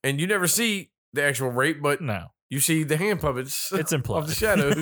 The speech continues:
Speaker 2: <laughs>
Speaker 1: Brr. It'd have been great if she did, like, a bunny, shit like a horse.
Speaker 2: <laughs>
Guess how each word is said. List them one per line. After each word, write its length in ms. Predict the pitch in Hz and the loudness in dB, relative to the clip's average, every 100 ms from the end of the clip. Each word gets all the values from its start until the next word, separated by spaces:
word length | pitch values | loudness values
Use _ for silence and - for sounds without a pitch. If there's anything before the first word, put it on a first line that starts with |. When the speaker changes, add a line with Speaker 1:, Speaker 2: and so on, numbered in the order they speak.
| - - - | 0 0 -2
Speaker 2:
<laughs> 160 | 196 - | -2 -2
Speaker 1:
Brr. 580 | 170 220 214 208 196 185 - - | 0 4 4 4 4 0 -4 -2
It'd 80 | 165 | 0
have 40 | 180 | 2
been 140 | 196 | 0
great 240 | 185 233 196 | 2 2 2
if 60 | |
she 120 | 165 | 0
did, 240 | 170 170 156 | 0 0 0
like, 140 | 156 | 0
a 40 | 127 | 0
bunny, 680 | 120 123 123 123 135 143 | -2 -2 -2 -4 -4 -2
shit 220 | 143 196 | 0 0
like 160 | 156 151 | 2 2
a 100 | 143 | 2
horse. 640 | 131 147 147 160 127 - | 2 0 2 0 -2 -10
Speaker 2:
<laughs> 40 | _ | _